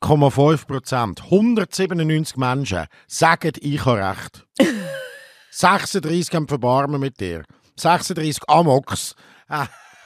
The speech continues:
Speaker 1: Also fünfzehn Komma fünf Prozent
Speaker 2: Ah.
Speaker 1: haben irgendwie eine Hoffnung, dass du nachher, äh, vielleicht mit ihnen Kontakt aufnimmst. <laughs> Hat sie dort? Ich weiss doch auch nicht.
Speaker 2: Was?
Speaker 1: Ich weiss auch nicht, was die, warum dass man das macht.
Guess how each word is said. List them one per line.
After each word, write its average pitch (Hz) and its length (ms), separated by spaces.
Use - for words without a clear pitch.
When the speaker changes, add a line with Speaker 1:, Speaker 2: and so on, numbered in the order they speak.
Speaker 1:
Also 139 300
fünfzehn 175 380
Komma 160 240
fünf 151 320
Prozent 139 600
Speaker 2:
Ah. 349 1000
Speaker 1:
haben 170 240
irgendwie 165 320
eine 139 160
Hoffnung, 175 480
dass 156 180
du 156 140
nachher, 151 520
äh, 139 380
vielleicht 143 240
mit 147 140
ihnen 143 160
Kontakt 139 520
aufnimmst. 143 680
<laughs> - 480
Hat 196 220
sie 190 160
dort? - 440
Ich - 80
weiss 196 220
doch 202 180
auch 147 140
nicht. 175 160
Speaker 2:
Was? 302 500
Speaker 1:
Ich 240 100
weiss 226 300
auch 262 100
nicht, 339 120
was 330 180
die, 320 180
warum 254 380
dass 262 160
man 262 120
das 220 140
macht. 269 360